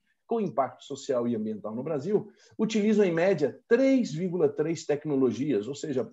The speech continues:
três tecnologias emergentes em seu próprio negócio. Qual é a mensagem que eu queria destacar aqui? Não há uma única forma, um único caminho de utilização da tecnologia para resolver as,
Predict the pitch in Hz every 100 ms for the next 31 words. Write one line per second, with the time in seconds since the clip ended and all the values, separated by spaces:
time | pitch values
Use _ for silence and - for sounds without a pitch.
0 | - 240 240 208 - 151 151 139 127 107
1 | 135 160 127 202 226 190 127 117 180 196
2 | _ _ _ _ _ _ _ - 151 117
3 | - 156 151 131 123 90 78 - - -
4 | _ _ _ _ _ _ _ _ _ -
5 | 120 117 110 107 107 - 107 95 104 -
6 | 104 101 - - - 113 98 - 160 156
7 | - - 110 139 139 143 139 139 120 131
8 | 135 135 123 - - 135 135 131 117 123
9 | 127 123 127 123 98 113 127 127 95 110
10 | 117 113 110 135 123 113 - - 127 147
11 | 127 123 113 110 104 98 90 95 113 -
12 | 107 101 98 104 98 87 101 101 - -